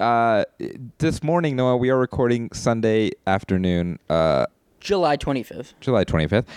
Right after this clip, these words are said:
Speaker 1: This morning, um, was the first basketball game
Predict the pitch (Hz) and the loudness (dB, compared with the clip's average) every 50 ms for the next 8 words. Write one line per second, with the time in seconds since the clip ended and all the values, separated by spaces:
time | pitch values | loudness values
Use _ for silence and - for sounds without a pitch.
0 | - - _ - 131 147 143 - - - 117 110 117 135 147 160 156 131 120 123 | -20 -18 _ 0 0 0 0 -2 -6 -4 -4 -2 0 2 2 4 4 2 0 0
1 | 127 - - - _ - 101 95 92 90 87 87 82 - _ _ - 95 95 95 | -4 -8 -10 -12 _ -2 0 2 2 2 0 -2 -4 -8 _ _ 2 2 2 2
2 | 90 - - 92 90 87 85 - - 127 131 139 135 - - - - - _ _ | 2 0 0 0 2 2 0 0 2 2 2 2 2 -2 -12 -20 -20 -20 _ _
3 | - 95 98 101 98 - - 95 95 92 92 - 90 87 87 85 82 82 | 2 2 2 2 2 -2 -2 2 2 2 2 2 0 0 0 0 -2 -4